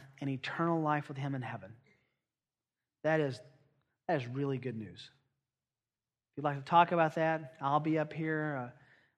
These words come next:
we can go to our prayer room and pray, and any of the people around you would love to talk about that. Don't leave tonight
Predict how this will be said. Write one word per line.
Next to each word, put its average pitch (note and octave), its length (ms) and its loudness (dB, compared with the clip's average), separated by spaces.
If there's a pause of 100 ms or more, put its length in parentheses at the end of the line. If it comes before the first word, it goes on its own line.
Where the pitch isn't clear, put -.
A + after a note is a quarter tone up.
(120)
we C3 60 -10
can C3+ 80 -4
go C#3+ 100 -2
to C#3+ 80 0
our C3+ 80 0
prayer D#3 280 0
room D#3 140 0
and B2 200 -6 (560)
pray, D#3 420 4
and C#3+ 200 -2
any D#3 240 0
of C#3+ 60 0
the C3 80 -4
people D3+ 320 -2
around D3+ 340 0
you C#3+ 60 -4
would C3+ 100 -4
love C#3+ 160 -2
to C#3 60 -10
talk C#3+ 340 -4
about C3+ 220 -6
that. C#3+ 280 -8
Don't G3 320 0
leave D#3 160 0
tonight B2+ 420 -6